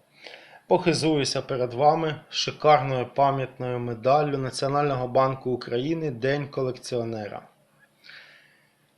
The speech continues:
Для кожного запеклого, завзятого колекціонера мати таку красу в колекції — це справжнє щастя.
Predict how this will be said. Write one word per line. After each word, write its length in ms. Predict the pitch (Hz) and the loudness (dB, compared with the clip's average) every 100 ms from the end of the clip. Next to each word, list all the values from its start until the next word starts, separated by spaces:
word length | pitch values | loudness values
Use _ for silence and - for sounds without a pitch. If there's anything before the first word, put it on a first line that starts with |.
| - | -16
Для 600 | 120 143 165 175 - - _ | -12 2 6 6 4 -4 _
кожного 760 | - 220 208 - 165 135 120 113 | 2 6 6 6 4 4 2 0
запеклого, 1200 | 113 147 165 - 165 151 156 131 117 107 107 120 - | 0 2 2 6 8 8 4 0 0 0 -6 -8 -14
завзятого 1000 | 123 120 120 101 101 120 175 165 151 135 135 | -4 0 0 -2 0 10 10 10 4 -2 0
колекціонера 920 | 135 135 - - 131 131 156 151 135 | 0 -2 -4 -2 -2 0 0 2 2
мати 360 | 135 147 - | 4 4 2
таку 320 | - 139 139 | -2 -2 -2
красу 580 | 131 131 131 - - 143 | -2 -2 -2 -2 -4 -4
в 60 | 131 | -4
колекції — 640 | - 127 135 139 - 131 131 | -2 0 0 -2 -4 -8 -6
це 100 | 120 | -8
справжнє 580 | - 131 139 117 123 | 0 6 6 4 -4
щастя. 760 | 117 - - 135 123 - - - | -6 -6 6 6 6 2 -10 -12